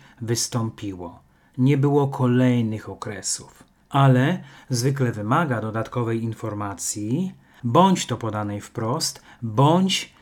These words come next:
wynikającej z kontekstu. Przykłady. W ostatnim tygodniu wakacji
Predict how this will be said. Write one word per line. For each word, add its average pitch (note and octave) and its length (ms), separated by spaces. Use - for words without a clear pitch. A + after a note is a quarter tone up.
wynikającej B2 960
z - 100
kontekstu. - 840
Przykłady. G#2+ 680
W B2 60
ostatnim C3+ 540
tygodniu G#2 560
wakacji G#2+ 880